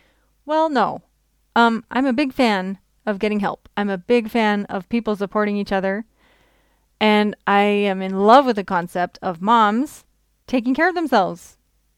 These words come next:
and getting their needs met and not stretching themselves too thin and taking the weight of the world upon them.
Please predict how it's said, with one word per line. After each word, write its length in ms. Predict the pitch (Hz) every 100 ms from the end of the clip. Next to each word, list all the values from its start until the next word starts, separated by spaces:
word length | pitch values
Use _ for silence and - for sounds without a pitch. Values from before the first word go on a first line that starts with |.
| _ -
and 120 | 208
getting 240 | 196 226
their 100 | 254
needs 280 | 269 349 196
met 220 | 190 -
and 140 | 190 202
not 280 | 202 220 -
stretching 380 | - 190 240
themselves 400 | 233 233 226 226
too 180 | - 247
thin 300 | - 262 254
and 160 | 196 196
taking 520 | 220 220 226 220 196
the 160 | 196 202
weight 240 | 202 226
of 100 | 226
the 80 | 208
world 380 | 196 254 277 190
upon 380 | 185 - 349 240
them. 260 | - 175